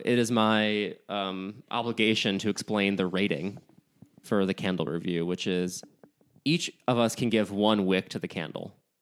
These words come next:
So if you like it, you'll give it a full wick, like a wick up,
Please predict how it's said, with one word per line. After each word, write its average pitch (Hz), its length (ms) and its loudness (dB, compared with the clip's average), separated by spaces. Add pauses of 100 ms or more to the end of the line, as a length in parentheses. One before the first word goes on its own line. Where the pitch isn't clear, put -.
(100)
So - 160 2
if 117 100 0
you 120 100 4
like 147 280 2
it, 107 260 0
you'll 117 100 -2
give 113 160 0
it 104 60 -2
a 104 40 -4
full 92 240 0
wick, 69 300 -6
like 104 120 -2
a 117 60 2
wick 113 240 -2
up, - 220 -8